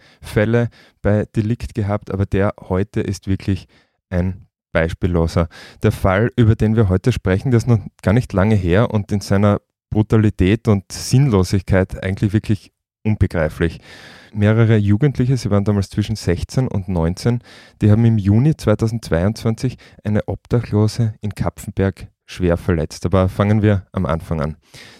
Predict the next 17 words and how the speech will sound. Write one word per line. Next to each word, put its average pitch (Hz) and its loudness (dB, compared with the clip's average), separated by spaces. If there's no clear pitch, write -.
Die - -2
Kleine 104 0
Zeitung 110 -2
hat - 0
damals 107 2
zuerst - -2
über 120 0
das 117 0
Verbrechen 113 -4
berichtet. 104 0
Unser 101 -2
Kollege 92 0
Christian 107 -4
Benz - -4
hat 107 0
damals 98 0
getitelt, 117 -2